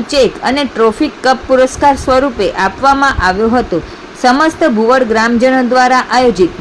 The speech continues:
નાઇટ ક્રિકેટ ટુર્નામેન્ટ બે હજાર ચોવીસને સફળ બનાવવા માટે દાતા પરિવારોનો પણ સહયોગ મળ્યો હતો, જેમાં સૂર્યા રોશની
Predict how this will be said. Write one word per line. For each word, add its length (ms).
નાઇટ 300
ક્રિકેટ 340
ટુર્નામેન્ટ 600
બે 80
હજાર 140
ચોવીસને 480
સફળ 380
બનાવવા 480
માટે 260
દાતા 380
પરિવારોનો 600
પણ 200
સહયોગ 340
મળ્યો 320
હતો, 200
જેમાં 320
સૂર્યા 400
રોશની 380